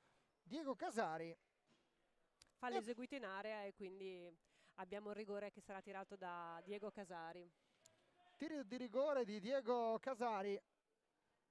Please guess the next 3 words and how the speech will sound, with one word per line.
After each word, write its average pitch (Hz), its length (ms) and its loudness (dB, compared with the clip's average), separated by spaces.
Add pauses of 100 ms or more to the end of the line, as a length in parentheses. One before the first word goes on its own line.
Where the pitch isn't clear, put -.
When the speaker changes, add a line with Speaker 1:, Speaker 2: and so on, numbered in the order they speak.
(640)
Speaker 1:
contro 226 640 0 (540)
Rubens 240 880 2
Gilli. 220 580 0